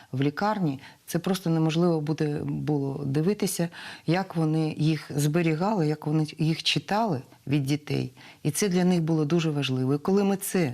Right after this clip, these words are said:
про це розповідаємо потім дітям, як зустрічають їх листи, їх малюнки і все, що вони зробили,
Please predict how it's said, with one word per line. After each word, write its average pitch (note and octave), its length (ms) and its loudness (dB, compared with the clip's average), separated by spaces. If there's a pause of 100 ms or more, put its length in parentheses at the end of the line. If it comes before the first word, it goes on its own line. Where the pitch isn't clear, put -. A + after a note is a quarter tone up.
(140)
про E3+ 160 -2
це D3 280 -2
розповідаємо D3 800 0
потім D3 340 -2
дітям, - 380 -4 (580)
як F#3 280 0
зустрічають F3+ 960 0 (380)
їх C#3+ 460 0 (120)
листи, D3+ 400 0
їх C3 380 -4 (140)
малюнки E3 480 0
і - 20 -2
все, D3 200 -2
що C#3 200 0
вони C3+ 180 2
зробили, D3 560 2